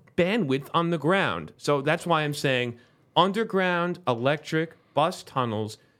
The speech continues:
that beca-, and the idea to have it complement the subways rather than increasing, than, rather than just extending the subway itself,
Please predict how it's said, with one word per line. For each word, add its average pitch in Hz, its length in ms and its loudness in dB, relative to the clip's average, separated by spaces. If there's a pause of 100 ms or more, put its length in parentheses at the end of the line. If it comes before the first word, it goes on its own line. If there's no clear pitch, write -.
(140)
that 127 280 -2
beca-, - 320 -8
and 156 120 0
the 165 80 0
idea 170 280 0
to 233 100 2
have 175 240 0
it - 160 -4 (360)
complement 185 540 0
the 139 80 -8
subways 110 520 -2
rather 139 260 0
than 156 220 -4 (120)
increasing, 160 640 -4 (120)
than, 143 300 0
rather 165 320 0
than 147 100 -2
just 131 200 -6
extending 147 600 -2
the 120 60 -4
subway 120 340 0
itself, 117 460 -2